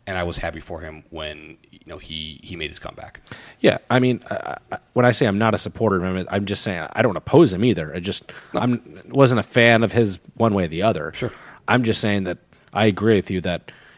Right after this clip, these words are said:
Speaker 2: if we've determined that serving whatever it is, three years in prison is his debt to society and he pays back his,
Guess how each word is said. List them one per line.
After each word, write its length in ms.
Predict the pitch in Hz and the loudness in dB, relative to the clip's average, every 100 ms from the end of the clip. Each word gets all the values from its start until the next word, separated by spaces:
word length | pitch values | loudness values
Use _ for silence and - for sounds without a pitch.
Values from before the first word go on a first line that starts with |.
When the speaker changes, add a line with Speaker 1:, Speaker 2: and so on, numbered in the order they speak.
| - | -8
Speaker 2:
if 200 | 98 101 | -6 0
we've 180 | 117 | 0
determined 540 | 120 110 160 143 104 92 | 0 0 2 4 2 0
that 360 | 90 85 - | -2 -4 -6
serving 460 | - 104 98 98 92 | -4 -2 0 0 0
whatever 300 | 98 101 101 | -2 0 0
it 60 | 104 | 0
is, 180 | 85 | -2
three 240 | - 110 117 | -4 -2 2
years 200 | 110 98 | 2 0
in 100 | 90 | -2
prison 340 | - 127 92 | 0 0 0
is 100 | 87 | -4
his 160 | 113 101 | -2 -2
debt 220 | 107 107 | 0 -2
to 40 | |
society 480 | - - 127 92 87 | -2 -2 0 0 -2
and 120 | 90 | -4
he 80 | 85 | -6
pays 280 | - 107 107 | -4 0 0
back 280 | 95 101 98 | 0 -2 -2
his, 320 | 92 87 - | -4 -6 -10